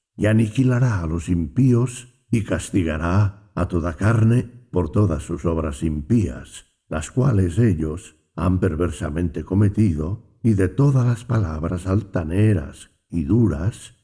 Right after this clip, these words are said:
que los malvados pecadores han hablado contra Él. Observad todas las cosas que ocurren en el cielo, como las luminarias del cielo no cambian su ruta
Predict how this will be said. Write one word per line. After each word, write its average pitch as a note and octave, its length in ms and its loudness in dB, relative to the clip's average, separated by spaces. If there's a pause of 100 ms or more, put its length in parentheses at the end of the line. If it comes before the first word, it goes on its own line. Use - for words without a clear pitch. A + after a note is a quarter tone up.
(120)
que A#2 120 2
los G#2+ 200 4
malvados F#2 600 2
pecadores F2 840 -2 (220)
han F#2 180 2
hablado G#2+ 540 2
contra D2+ 520 -2
Él. - 440 -6 (600)
Observad B2 580 0 (240)
todas F#2+ 280 2
las F2 200 -4
cosas G2+ 480 -4
que D#2+ 120 -6
ocurren D#2+ 680 -2
en A2 160 2
el D2+ 160 -4
cielo, A2+ 840 0
como D#2+ 300 0
las C#2+ 280 -6
luminarias F2+ 760 -2
del F2+ 160 -2
cielo G2 440 2
no G2 160 2
cambian F2+ 560 2
su D#2 280 -12
ruta G2+ 800 -4